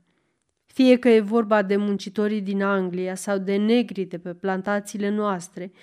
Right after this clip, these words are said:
institutorii din școlile duminicale – ne-ar putea spune probabil că rezultatele sunt aceleași acolo ca și aici. Există totuși la noi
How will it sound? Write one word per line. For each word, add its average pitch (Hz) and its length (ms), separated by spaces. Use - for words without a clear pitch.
institutorii 269 1160
din 208 200
școlile 214 580
duminicale – 208 920
ne-ar 311 220
putea 311 320
spune 330 360
probabil 277 500
că 254 400
rezultatele 277 880
sunt 240 600
aceleași 208 640
acolo 226 640
ca 311 160
și - 200
aici. 196 540
Există 277 480
totuși 285 440
la 226 100
noi 208 440